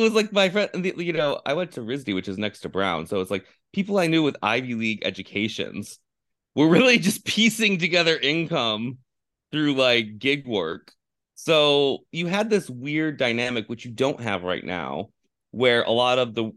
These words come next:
you know, ambitious people just had nothing to do. Um, and I think that a lot of creativity was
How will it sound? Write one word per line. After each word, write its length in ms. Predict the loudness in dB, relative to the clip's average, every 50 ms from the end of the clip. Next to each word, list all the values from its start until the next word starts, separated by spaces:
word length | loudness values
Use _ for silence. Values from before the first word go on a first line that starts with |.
| _ _ -4
you 120 | 0 0 0
know, 160 | 0 0 0
ambitious 580 | -2 -2 -4 -2 -2 -4 -4 -4 -4 -8 -8 -8
people 400 | -10 -8 -8 -6 -4 -2 -2 -2
just 220 | -2 -6 -10 -8 -4
had 160 | -4 -2 -2
nothing 280 | -2 -2 -2 -4 -4 -6
to 80 | -8 -8
do. 420 | -4 -2 0 0 0 -2 -6 -12 _ _ _ _ _ _ _ _ _ 0
Um, 480 | 2 2 4 2 2 0 -2 -4 -6 _
and 120 | -2 -2 0
I 80 | -2 -2
think 280 | -2 -2 -2 -2 -2 0
that 120 | 0 2
a 40 | 2
lot 220 | 2 2 2 0 0
of 120 | -2 -6
creativity 600 | _ -8 -8 -8 -8 -6 -6 -6 -4 -2 -2 -2 0
was 420 | 0 -2 -2 -4 -6 -12 -20